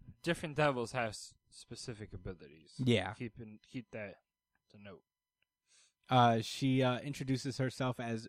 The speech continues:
Speaker 2: Udine, one of the four great spirits and contracted to the Queen of the Heart Kingdom.
Speaker 1: So we've met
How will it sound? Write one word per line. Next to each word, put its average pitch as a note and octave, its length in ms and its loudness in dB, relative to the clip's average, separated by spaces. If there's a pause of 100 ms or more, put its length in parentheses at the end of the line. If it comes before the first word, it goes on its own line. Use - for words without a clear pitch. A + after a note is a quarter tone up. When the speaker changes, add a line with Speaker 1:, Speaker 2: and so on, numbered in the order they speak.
Speaker 2:
Udine, C3+ 580 0 (420)
one C3 200 4
of B2 40 4
the A2+ 60 2
four D#3 260 2
great C3+ 260 0
spirits A#2 580 0
and A2+ 180 -8
contracted A#2 560 -4
to - 80 -8
the G2+ 80 -4
Queen A2+ 340 -4
of G2+ 100 -8
the G2 80 -8
Heart - 240 -14
Kingdom. - 300 -20 (220)
Speaker 1:
So - 180 2
we've E3 260 4
met F3 240 -2